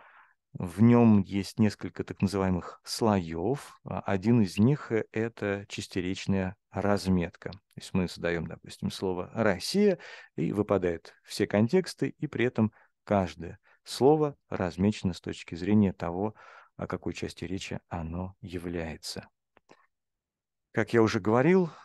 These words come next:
э, создание корпуса — это дело непростое, э, требует, э, обработки значительных объемов правильных текстов, но, кроме того, где-то эти тексты нужно достать. Если вы не работаете в оон, э, то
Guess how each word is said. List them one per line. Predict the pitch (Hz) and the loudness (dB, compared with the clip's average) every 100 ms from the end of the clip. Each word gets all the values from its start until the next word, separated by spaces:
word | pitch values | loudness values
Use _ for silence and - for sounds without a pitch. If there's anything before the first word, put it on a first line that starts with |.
| - _ 98 | -20 _ -12
э, | 87 87 82 - - | -10 -10 -12 -14 -6
создание | 98 90 101 98 | -2 4 6 6
корпуса — | 104 95 98 - 90 | 2 -2 -6 -8 -8
это | - 87 | -6 -4
дело | 95 95 90 82 - | 0 0 0 -2 4
непростое, | 110 101 90 - - 139 165 165 151 - - _ _ - | 4 4 0 -2 4 6 6 4 0 -8 -20 _ _ -10
э, | 90 87 90 - _ - | -6 -6 -8 -14 _ 0
требует, | 107 104 92 87 - - 92 | 2 4 2 -2 -6 -12 -6
э, | 90 92 - _ _ _ - | -4 -6 -10 _ _ _ -6
обработки | 104 104 95 104 101 - | 0 0 2 0 -2 -2
значительных | 98 92 101 98 - | 0 0 -4 -4 0
объемов | 95 92 92 90 | 0 0 0 -2
правильных | - 95 95 90 85 | -2 0 2 0 -2
текстов, | - 120 135 - 123 - - | 0 2 2 -2 -6 -4 -4
но, | 90 85 | -4 -2
кроме | 123 123 107 | 4 4 4
того, | 104 95 95 - - | 2 2 0 -4 -12
где-то | 104 98 113 87 | -4 0 0 -2
эти | 95 | -8
тексты | - 135 131 - 120 - | -4 -4 -4 -4 -6 -2
нужно | 104 104 101 104 | 2 2 2 -2
достать. | 92 104 - 92 - - _ - | 0 -2 0 -2 -2 -10 _ -8
Если | 92 85 92 | -6 -6 -4
вы | 87 | -2
не | 90 | 0
работаете | 90 87 90 92 82 92 | 0 -2 -4 -8 -8 -8
в | 82 | -4
оон, | 92 139 190 - - - - _ | 2 6 6 4 -2 -20 -20 _
э, | 90 87 - - | -8 -8 -8 -4
то | 101 120 117 110 | 0 2 4 2